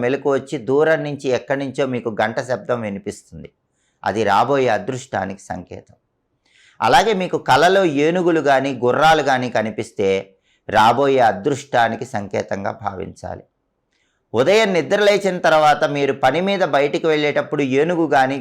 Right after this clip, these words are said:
గుర్రం కానీ కనిపించినా అది అదృష్టమే. సుమంగళి స్త్రీలు కనిపించినా అది అద్భుతమైనటువంటి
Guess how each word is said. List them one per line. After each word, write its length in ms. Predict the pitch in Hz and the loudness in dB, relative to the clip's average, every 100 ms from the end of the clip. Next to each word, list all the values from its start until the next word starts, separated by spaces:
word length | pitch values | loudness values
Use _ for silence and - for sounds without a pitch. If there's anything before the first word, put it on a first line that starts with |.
| 120 | -2
గుర్రం 260 | 131 147 147 | 0 0 0
కానీ 180 | 135 135 127 | -2 0 -2
కనిపించినా 460 | 123 123 131 135 135 | -2 -8 -8 -4 -2
అది 80 | 110 | 0
అదృష్టమే. 520 | 98 113 107 101 87 - _ _ _ _ | -2 -4 -6 -6 -8 -10 _ _ _ _
సుమంగళి 480 | 147 160 185 185 185 | 0 0 4 4 4
స్త్రీలు 340 | - 160 160 147 | 0 0 2 2
కనిపించినా 560 | 139 135 139 151 156 - - | 0 -2 -6 -4 -2 -4 -2
అది 160 | 117 120 110 | 0 0 0
అద్భుతమైనటువంటి 920 | - 156 160 156 147 135 127 127 120 | -2 -6 -4 -2 -2 -4 -4 -6 -2